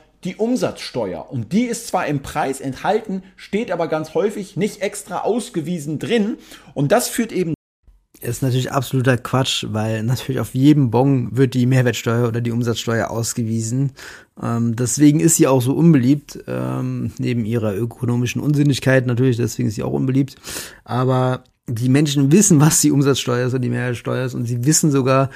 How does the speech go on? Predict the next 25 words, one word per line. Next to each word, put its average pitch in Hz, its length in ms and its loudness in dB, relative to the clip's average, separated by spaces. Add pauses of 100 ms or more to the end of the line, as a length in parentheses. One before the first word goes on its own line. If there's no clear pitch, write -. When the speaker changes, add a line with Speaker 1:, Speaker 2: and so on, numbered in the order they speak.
(420)
Speaker 2:
oft - 300 0
sogar, 139 680 4
ähm, 139 680 0
welche 147 560 6
Produkte 143 460 2
neunzehn 139 300 2
und 135 40 2
sieben 156 200 4
Prozent 107 420 -2
haben. 113 260 -2
Ist 120 140 -6
auch 110 120 -4
jetzt 110 200 -4
nicht 113 240 -4
so 135 240 4
kompliziert, 135 680 2 (360)
äh, 131 260 4
wenn 127 240 2
lebensnotwendigere 131 1040 4
Sachen 117 260 2
eher 131 240 2
sieben 139 220 2
Prozent 135 520 2
und 113 540 -4
die 117 380 0